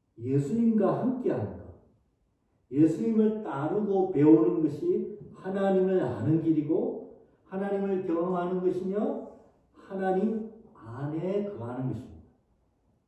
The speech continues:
"내가 아버지 안에 거하고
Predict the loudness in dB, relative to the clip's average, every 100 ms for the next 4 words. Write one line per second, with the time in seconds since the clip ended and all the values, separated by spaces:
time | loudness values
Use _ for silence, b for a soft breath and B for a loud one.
0 | _ _ _ _ _ _ -2 2 4 6
1 | 4 2 -2 -8 -16 -20 _ -10 -2 4
2 | 4 4 2 0 -6 -8 -12 -14 -16 -18
3 | -20